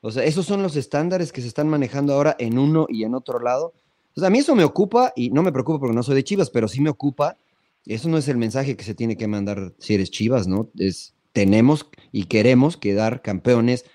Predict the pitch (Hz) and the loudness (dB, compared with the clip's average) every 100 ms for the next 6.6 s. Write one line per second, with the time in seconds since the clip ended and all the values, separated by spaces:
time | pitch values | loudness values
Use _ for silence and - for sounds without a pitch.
0 | _ _ 110 104 117 143 135 113 110 127 | _ _ -4 -2 0 2 2 2 -2 -2
1 | 143 110 104 101 127 110 95 95 113 117 | -2 -2 -6 -4 -2 -2 -2 -2 -2 -2
2 | - 92 - 117 110 101 95 92 92 92 | -4 -10 -4 -4 0 -2 -2 -4 -6 -8
3 | 92 113 123 107 - 131 - 98 - 160 | -4 2 2 2 0 -2 -2 -6 2 2
4 | 127 - - _ _ _ _ _ 113 110 | 2 -4 -18 _ _ _ _ _ -4 -4
5 | 101 127 127 135 - 95 110 95 117 127 | -2 -2 0 -2 -4 -4 -4 -2 -2 -2
6 | 107 - 101 98 95 | -4 -6 -6 -4 -6